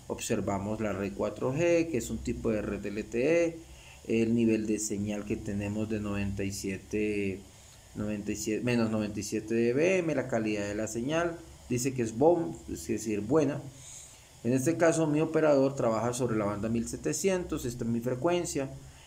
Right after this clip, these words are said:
el email de mi Amplimax, el cual debo registrarlo, el número de la sim card que corresponde a este Amplimax,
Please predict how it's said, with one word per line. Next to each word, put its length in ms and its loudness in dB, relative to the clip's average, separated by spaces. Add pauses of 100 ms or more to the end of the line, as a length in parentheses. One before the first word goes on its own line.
(100)
el 220 4
email 320 4
de 100 4
mi 80 4
Amplimax, 540 2
el 100 -4
cual 300 -2
debo 240 4
registrarlo, 1040 0 (200)
el 140 2
número 260 6
de 100 6
la 140 4
sim 320 -2
card 220 0
que 100 -4
corresponde 560 -2
a 20 0
este 160 -4
Amplimax, 520 0